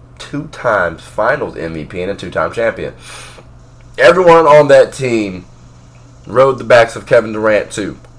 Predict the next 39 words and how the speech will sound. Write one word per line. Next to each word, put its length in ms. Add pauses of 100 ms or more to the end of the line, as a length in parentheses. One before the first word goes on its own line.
Let's 240
not 300
get 140
it 120
twisted. 380
You're 140
not 240
winning. 320
You 80
might 220
not 200
win 180
those 180
rings 340
without 340
K 160
D. 180
There's 300
a 60
possibility, 800
okay? 280 (320)
Now, 440 (800)
but 80
let's 160
look 120
at 40
this 100
from 120
K 220
D's 220
perspective. 640
I'd 260
be 140
a 80
little 240
salty 400
about 280
that 160
statement. 480